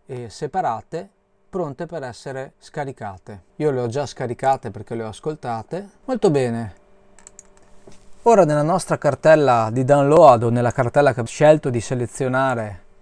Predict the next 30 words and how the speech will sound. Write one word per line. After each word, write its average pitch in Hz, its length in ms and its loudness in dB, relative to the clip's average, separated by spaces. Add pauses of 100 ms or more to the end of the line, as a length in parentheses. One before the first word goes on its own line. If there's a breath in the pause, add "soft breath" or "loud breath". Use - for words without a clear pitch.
(100)
al 120 120 -12
momento 127 360 -10
appunto 127 300 -12
del 131 180 -6
download 180 520 2
avremo 143 300 -4
questi 147 260 -10
file 127 560 -6 (480 soft breath)
che - 140 -14
si 123 480 -6
chiamano 139 380 -6
in 139 80 -8
questa 123 260 -12
maniera: 151 560 -6
il 120 160 -4
titolo 170 340 6
del 131 160 4
brano 139 300 4
che 135 100 -4
gli 127 80 0
avete 127 220 -2
caricato 175 760 2
con 120 300 -6 (100)
Other 170 420 4
nel 131 160 -4
caso 123 240 -2
di 110 100 -6
tutto 139 200 -4
il 165 40 -2
resto, 165 480 -4